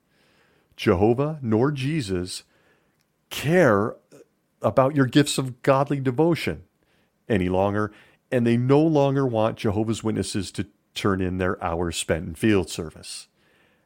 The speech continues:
Hours they watch them spend from heaven, they just watched on. Hours that the angels spent, uh, or put in guiding them to locations to set up their book carts. Thank you for that angelic direction. All of this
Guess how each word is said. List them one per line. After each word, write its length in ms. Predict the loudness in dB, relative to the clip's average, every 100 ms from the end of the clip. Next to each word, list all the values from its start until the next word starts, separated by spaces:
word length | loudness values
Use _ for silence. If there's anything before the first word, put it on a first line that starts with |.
| _ _ 0
Hours 540 | 4 4 2 0 -4
they 260 | 2 2 2
watch 580 | -2 -2 -4 -8 -14 _ _ -2
them 180 | 0 0
spend 440 | 0 2 2 -2
from 180 | -2 -2
heaven, 380 | 0 0 -2 -8 _ _ _ _ -8
they 80 | -4
just 220 | -4 -4
watched 300 | -4 -4 -2
on. 320 | -2 -2 -8 _ _ _ _ _ _ _ 0
Hours 380 | 4 4 4 2
that 120 | 2
the 180 | 2 2
angels 400 | 2 2 0 -2
spent, 800 | -2 -2 -2 -6 -16 -18 -20 -18 -10
uh, 440 | -10 -8 -8 -4
or 140 | 2 0
put 260 | 4 4
in 280 | 4 2 -2
guiding 480 | 2 4 4 2 0
them 180 | -2 -2
to 120 | 0
locations 760 | 0 0 -2 -2 -2 -6 -6
to 100 | -6
set 200 | -2 0
up 100 | 0
their 100 | -2
book 220 | -2 -4 -4
carts. 340 | -6 -6 -8
Thank 280 | -6 -6 -6
you 140 | -8
for 120 | -8 -10
that 140 | -8
angelic 380 | -8 -6 -6 -4
direction. 440 | -4 -4 -6 -10 -12 -20 -20 -2
All 280 | 4 6 4
of 100 | 2
this 260 | 0 -2